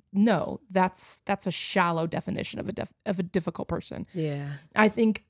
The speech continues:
Speaker 1: a difficult person is somebody that clearly is expressing,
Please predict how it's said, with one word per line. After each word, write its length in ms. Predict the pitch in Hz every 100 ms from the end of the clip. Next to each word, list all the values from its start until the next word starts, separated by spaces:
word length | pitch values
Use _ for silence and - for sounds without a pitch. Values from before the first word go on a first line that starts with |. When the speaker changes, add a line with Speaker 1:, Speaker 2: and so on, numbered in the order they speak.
| -
Speaker 1:
a 260 | 214 202
difficult 680 | 180 185 240 233 - 196 -
person 480 | - 214 - 190 175
is 500 | 190 185 170 156 - _ _ _ _ _ _ _ _ _ _ _ _
somebody 560 | - - 220 220 226 220
that 300 | 190 - -
clearly 520 | - 233 226 226 220
is 100 | 185
expressing, 920 | 190 - - 202 196 - 208 208 196